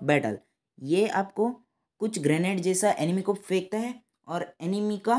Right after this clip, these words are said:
एक्टिव स्किल जो होता है उसे डिसेबल कर देता है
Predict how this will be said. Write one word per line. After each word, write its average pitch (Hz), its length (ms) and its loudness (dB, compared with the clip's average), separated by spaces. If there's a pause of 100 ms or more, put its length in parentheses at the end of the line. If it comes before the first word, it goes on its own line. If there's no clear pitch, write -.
(520)
एक्टिव 240 320 -6
स्किल 220 280 -2
जो 202 160 2 (240)
होता 190 180 0
है 226 240 0 (220)
उसे 214 260 0
डिसेबल 202 580 2
कर 165 140 2
देता 123 220 2
है 107 180 -4